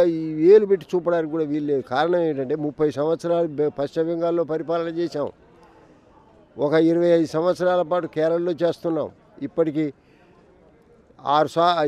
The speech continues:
ఏడు, ఏడవసారి త్రిపురలో చేశాం. ఒక్క మంత్రి మీద ఒక్క చిన్న ఆరోపణ చూపించమనండి. ఇంత మమతా బెనర్జీ మా మీద ఇంత వ్యతిరేకంగా ఉన్నది కూడా ఒక ఆరోపణ కూడా చేయలేకపోతుంది.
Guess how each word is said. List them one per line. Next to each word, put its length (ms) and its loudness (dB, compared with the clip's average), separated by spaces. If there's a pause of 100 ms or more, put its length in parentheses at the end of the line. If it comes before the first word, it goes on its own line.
(120)
ఏడు, 120 2 (160)
ఏడవసారి 560 4 (680)
త్రిపురలో 380 0 (100)
చేశాం. 280 -6 (440)
ఒక్క 140 -8
మంత్రి 420 -2
మీద 140 -2 (180)
ఒక్క 140 -6 (180)
చిన్న 180 -2 (420)
ఆరోపణ 360 2 (400)
చూపించమనండి. 680 -4 (1600)
ఇంత 180 0
మమతా 400 2
బెనర్జీ 420 2
మా 160 -2
మీద 280 -2
ఇంత 160 -4
వ్యతిరేకంగా 580 -2
ఉన్నది 200 0
కూడా 180 -2 (120)
ఒక 120 -6 (120)
ఆరోపణ 320 2
కూడా 160 -2
చేయలేకపోతుంది. 840 -4